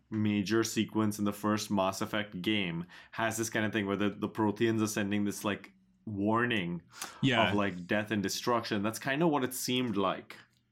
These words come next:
Speaker 1: Jack was getting.
Speaker 2: It, yeah, it, it even, like, looked similar of, like, red imagery and, like, a city that's maybe being destroyed or something, and yeah.
Speaker 1: Yeah.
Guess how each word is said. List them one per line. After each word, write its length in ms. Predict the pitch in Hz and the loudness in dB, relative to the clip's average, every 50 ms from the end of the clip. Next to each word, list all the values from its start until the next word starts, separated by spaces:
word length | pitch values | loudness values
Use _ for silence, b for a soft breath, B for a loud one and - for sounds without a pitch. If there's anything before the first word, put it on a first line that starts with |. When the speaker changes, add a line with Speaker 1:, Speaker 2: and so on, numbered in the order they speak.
| _ - 110 | _ -12 -6
Speaker 1:
Jack 320 | 107 110 110 104 104 - | -2 0 0 0 0 -2
was 140 | 110 98 - | -4 -4 -2
getting. 360 | - 104 92 87 85 82 82 - _ _ _ _ _ _ _ _ _ - - _ _ _ _ _ _ _ _ _ _ _ - | -2 -2 -2 -2 -4 -10 -12 -16 _ _ _ _ _ _ _ _ _ -20 -20 _ _ _ _ _ _ _ _ _ _ _ -2
Speaker 2:
It, 200 | 147 139 135 143 | 0 2 2 4
yeah, 160 | 147 143 131 | 4 4 4
it, 220 | 127 139 151 151 | 4 2 2 2
it 80 | 151 147 | 2 2
even, 260 | 160 151 165 156 143 | 4 4 4 4 4
like, 240 | 131 117 98 - - | 4 4 2 0 0
looked 340 | 113 107 110 117 117 - - | 2 2 4 2 2 0 -2
similar 560 | - - - 120 107 101 98 95 92 90 90 90 | -2 0 2 2 2 2 2 4 4 4 2 2
of, 300 | - 110 101 98 92 95 | 2 2 0 0 0 0
like, 220 | 98 92 92 - - - | 0 0 0 -2 -4 -4
red 360 | 143 117 107 117 113 110 107 | -2 0 2 2 2 2 2
imagery 760 | 120 123 123 113 117 113 107 - 117 110 107 101 101 101 98 | 2 2 2 2 2 2 2 2 2 4 4 4 2 2 0
and, 240 | - 107 104 101 98 | 0 0 0 2 2
like, 220 | 101 98 95 - - | 0 0 0 0 -2
a 80 | 127 | -2
city 540 | - - - - 120 117 117 107 104 104 101 | -2 0 2 2 4 4 4 4 4 2 2
that's 440 | 92 101 98 95 - - - - - - _ _ - | 2 2 0 0 0 -2 -2 -4 -6 -10 _ _ -2
maybe 440 | 117 110 107 104 98 92 104 101 98 | 2 2 2 2 2 2 2 2 2
being 400 | 92 110 104 101 101 98 98 95 | 2 2 2 2 2 2 2 2
destroyed 600 | 95 98 - - - 107 98 98 95 95 95 95 | 2 0 0 0 0 0 2 2 2 2 2 2
or 100 | 98 92 | 2 0
something, 580 | - 101 95 - - - 98 92 92 90 90 90 | 0 0 -2 -2 0 0 0 2 2 2 2 2
and 240 | 87 90 87 85 - | 2 0 0 -2 -2
yeah. 280 | - 113 92 87 82 85 - - _ _ _ _ _ _ _ _ _ _ _ _ _ _ _ - _ _ _ _ - | -2 0 0 0 0 -2 -6 -12 _ _ _ _ _ _ _ _ _ _ _ _ _ _ _ -20 _ _ _ _ 0
Speaker 1:
Yeah. 240 | - 101 95 - | 0 2 2 0